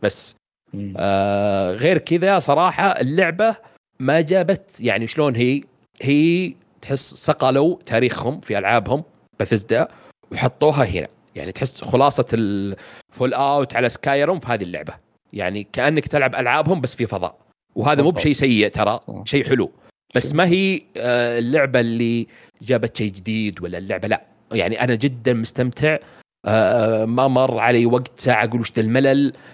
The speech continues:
Speaker 1: ولا أسوي سكيبات، ولا
Speaker 2: مم.
Speaker 1: صح إني يمكن كلامي تقول، آه،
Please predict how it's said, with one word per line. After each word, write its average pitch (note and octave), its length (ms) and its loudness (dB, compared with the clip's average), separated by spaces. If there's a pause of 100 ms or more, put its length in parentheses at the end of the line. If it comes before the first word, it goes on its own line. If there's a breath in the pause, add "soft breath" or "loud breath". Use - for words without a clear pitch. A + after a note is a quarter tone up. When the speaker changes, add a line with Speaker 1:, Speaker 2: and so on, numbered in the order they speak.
(240 loud breath)
Speaker 1:
ولا A2 540 2
أسوي A#2 240 -2
سكيبات، C3 800 0
ولا G2+ 540 -2 (100)
Speaker 2:
مم. - 200 -10
Speaker 1:
صح C3+ 220 2
إني D3+ 200 4
يمكن C#3+ 260 2
كلامي C3+ 420 2
تقول، B2 560 0 (120)
آه، G#2 320 -6